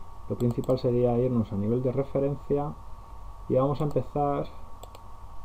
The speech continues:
después de varias pruebas, en lugar de montante horizontal, anclaje vidrio. Y le vamos a rotar y vamos a crear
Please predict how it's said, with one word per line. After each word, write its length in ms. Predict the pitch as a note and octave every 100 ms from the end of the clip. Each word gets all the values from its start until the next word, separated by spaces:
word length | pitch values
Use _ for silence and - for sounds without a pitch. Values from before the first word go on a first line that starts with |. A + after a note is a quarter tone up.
| A2+
después 280 | - B2
de 640 | C3 C3 B2+ B2+ B2 A#2+ A#2+
varias 260 | A#2+ A#2 A#2
pruebas, 500 | - C3+ B2 B2 -
en 80 | G#2+
lugar 220 | G2+ A2
de 100 | A#2+ A#2+
montante 480 | A2 G#2+ A2+ A#2
horizontal, 800 | A#2+ B2+ - A2+ - B2+ A#2+ B2+ C3+ - - - - - -
anclaje 520 | - G#2+ A2+ A#2+ - G#2
vidrio. 480 | F#2 F2+ - - - - - - - - - - - - - - -
Y 340 | A#2+ A#2+ A#2+
le 200 | A2+ G2+
vamos 320 | G#2 A#2 A2+
a 260 | A2+ A#2 B2 - - - - G#2+ -
rotar 480 | G#2 G2+ B2 B2+ C3
y 80 | A2+
vamos 220 | A2+ A2
a 60 |
crear 300 | A2 A2+ A2+